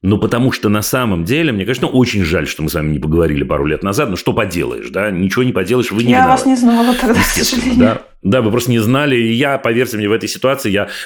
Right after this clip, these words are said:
Speaker 1: э, если бы я узнал о ней, я сам бы до вас дотянулся, но, но нет. Теперь смотрите, это не трагедия, спокойно, еще, но это может оказаться в шаге от трагедии, Галин. Ведь что такое девочка четырнадцати лет лупит себя по голове, по коленкам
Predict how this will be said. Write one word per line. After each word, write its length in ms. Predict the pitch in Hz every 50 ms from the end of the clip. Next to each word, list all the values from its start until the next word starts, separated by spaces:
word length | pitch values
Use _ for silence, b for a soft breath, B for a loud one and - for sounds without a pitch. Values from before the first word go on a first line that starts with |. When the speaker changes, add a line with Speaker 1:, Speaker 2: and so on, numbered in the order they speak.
| B B
Speaker 1:
э, 220 | - 120 110 107 -
если 220 | 113 107 117 - 110
бы 80 | 110
я 100 | 117 120
узнал 320 | 117 117 117 160 196 214 202
о 60 | 175
ней, 180 | 151 139 127
я 100 | 113 127
сам 280 | 131 - - 147 127 104
бы 80 | 101 92
до 100 | 87 80
вас 160 | 80 80 76
дотянулся, 580 | 76 71 - - 73 71 65 62 - - -
но, 200 | 69 90 110 113
но 160 | 92 92 104 107
нет. 240 | 98 92 78 - - B B B B B B B B B B B
Теперь 140 | - 143 131
смотрите, 260 | 156 185 190 - -
это 200 | - 208 180 170
не 100 | 175 180
трагедия, 640 | 175 170 175 170 208 269 285 226 180 - 71 62 - - _ _ _ _ _ _
спокойно, 580 | - - - - 131 - 208 233 220 147 95 69
еще, 540 | 60 80 120 131 - - - - 110 69 - - - _ _
но 120 | - 98 107
это 100 | 101 107
может 160 | 113 110 -
оказаться 380 | - 104 101 113 117 - -
в 40 | -
шаге 280 | - - 92 85 87 85
от 120 | 76 - -
трагедии, 420 | 85 87 82 76 76 67 65 65
Галин. 380 | 62 62 73 76 73 69 60 - _ _ _ _ _ _ _ _ _ _ _ _ _ _ -
Ведь 120 | 127 123 -
что 180 | - - 180
такое 240 | - - - 143 127
девочка 340 | 110 107 117 107 92 - -
четырнадцати 400 | - - 110 101 95 95 - 95
лет 220 | 98 90 87 -
лупит 340 | 90 92 95 98 80 - -
себя 120 | - 90
по 120 | 82 - 85
голове, 300 | 80 90 90 95 107 -
по 80 | -
коленкам 500 | 76 - 90 92 104 107 - - 87 80